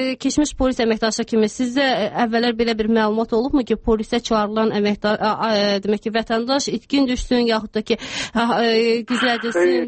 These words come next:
Speaker 1: belə bir şey?
Speaker 2: xeyr, polis bir alası o işlə məşğul olursa, bu polisə çağırılan vətəndaş niyə itkin düşməlidir ki? Polis mütləq qaydada vətəndaşın yerini müəyyən edib onun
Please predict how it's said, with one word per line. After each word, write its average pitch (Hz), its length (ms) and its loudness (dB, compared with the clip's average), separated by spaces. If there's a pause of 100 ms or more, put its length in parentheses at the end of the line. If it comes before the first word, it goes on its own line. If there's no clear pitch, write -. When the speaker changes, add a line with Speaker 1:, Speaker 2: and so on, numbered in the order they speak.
Speaker 1:
belə 240 240 -4
bir - 120 -10
şey? 220 180 0
Speaker 2:
xeyr, 180 320 4 (100)
polis 190 380 0
bir 185 160 2
alası 175 260 -4
o 190 160 2
işlə 180 160 -4 (140)
məşğul 175 320 -4
olursa, 185 320 0
bu - 100 -20
polisə 170 400 0
çağırılan 165 380 0
vətəndaş 160 400 -4
niyə 185 180 2
itkin 208 240 -4
düşməlidir - 560 0
ki? 107 120 -8 (360)
Polis - 320 0
mütləq 233 320 0
qaydada 220 380 0
vətəndaşın 214 500 -4
yerini 208 320 2
müəyyən 208 320 0
edib 208 160 -2
onun 208 160 2